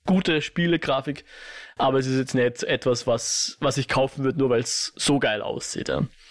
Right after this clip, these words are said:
Klar, wenn du eine große, weite Welt hast, ist es immer ein bisschen schwieriger. Es gibt auch Wetter und Jahreszeiten und so weiter. Insofern wird das sicher alles sehr cool ausschauen. Ähm, aber mich würde es natürlich sehr interessieren, äh, kommt dann, wenn's wahr ist, Ende zwanzig zweiundzwanzig.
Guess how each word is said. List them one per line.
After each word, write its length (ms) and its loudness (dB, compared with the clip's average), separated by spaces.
Klar, 340 -2
wenn 160 0
du 60 2
eine 120 4
große, 480 0
weite 280 0
Welt 180 2
hast, 240 -2
ist 80 -2
es 140 0
immer 100 4
ein 40 -6
bisschen 140 -4
schwieriger. 440 2
Es 100 -4
gibt 200 0
auch 240 0
Wetter 440 0
und 280 -4
Jahreszeiten 600 0
und 100 -2
so 100 0
weiter. 320 0
Insofern 720 0
wird 220 0
das 120 -2
sicher 240 0
alles 200 0
sehr 120 0
cool 140 2
ausschauen. 360 -2
Ähm, 360 0
aber 520 0
mich 560 0
würde 60 2
es 40 2
natürlich 240 0
sehr 180 0
interessieren, 540 -2
äh, 240 0
kommt 360 -2
dann, 500 0
wenn's 260 0
wahr 220 2
ist, 140 -4
Ende 260 0
zwanzig 340 -2
zweiundzwanzig. 720 -2